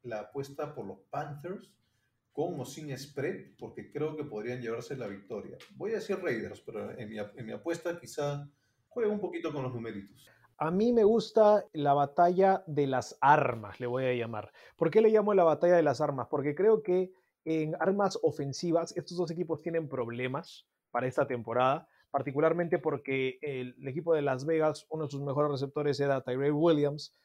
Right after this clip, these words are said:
Speaker 2: y no va a estar disponible esta, esta temporada, y ahora van a tener que estar con Henry Ruggs, que es un novato, Hunter Renfrow, que no es malo,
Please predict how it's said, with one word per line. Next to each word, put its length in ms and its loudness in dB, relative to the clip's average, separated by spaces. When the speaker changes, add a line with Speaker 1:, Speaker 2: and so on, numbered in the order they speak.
Speaker 2:
y 140 -6
no 140 4
va 60 10
a 20 6
estar 220 -2
disponible 520 -6
esta, 340 -2
esta 320 -6
temporada, 640 4
y 80 -2
ahora 160 4
van 120 4
a 60 0
tener 180 -2
que 60 -4
estar 220 -2
con 200 -8
Henry 280 0
Ruggs, 300 2
que 80 -8
es 80 -12
un 100 -8
novato, 480 0
Hunter 240 -4
Renfrow, 400 2
que 60 -6
no 80 -4
es 140 -10
malo, 400 -4